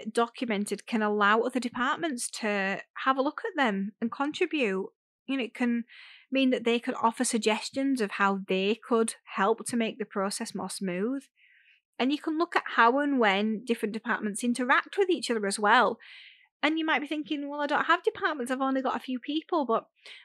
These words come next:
when I say departments, you might have two people on your team fulfilling the role of five different departments. And so you need to think of it like that.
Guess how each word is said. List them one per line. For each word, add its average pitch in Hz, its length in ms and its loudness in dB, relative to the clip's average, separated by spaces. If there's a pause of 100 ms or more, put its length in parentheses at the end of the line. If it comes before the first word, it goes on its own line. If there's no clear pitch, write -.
(100)
when 285 200 2
I 311 120 0
say 269 260 2
departments, 240 800 -2
you 247 80 -2
might 254 160 4
have 233 240 0
two 277 300 -2
people 262 480 -2
on 208 100 2
your 185 160 -2
team 240 600 -2 (120)
fulfilling 247 480 0
the 214 100 4
role 208 300 4
of 185 60 -2 (100)
five 202 300 4
different - 280 -4
departments. 214 920 -4 (760)
And 233 120 -2
so 247 60 0
you 247 100 2
need 247 160 2
to 226 80 -14
think 349 300 0
of 320 100 0
it - 120 0
like 196 280 -6
that. 175 240 0